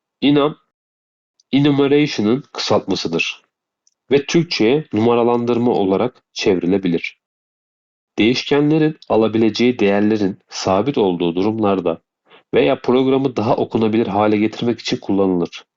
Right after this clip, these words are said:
Programda birçok değişkene tek tek sayısal değer vermek yerine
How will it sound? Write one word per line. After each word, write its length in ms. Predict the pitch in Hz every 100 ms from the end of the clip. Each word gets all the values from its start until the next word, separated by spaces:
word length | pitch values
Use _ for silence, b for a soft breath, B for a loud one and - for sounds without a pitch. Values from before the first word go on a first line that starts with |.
| -
Programda 640 | 131 151 151 165 165 131
birçok 480 | 160 185 - - -
değişkene 580 | 110 123 - 92 110 123 -
tek 220 | 151 147
tek 180 | 101 95
sayısal 480 | 107 104 - 113 98
değer 260 | 95 87
vermek 400 | 90 90 120 123
yerine 380 | 131 120 131 135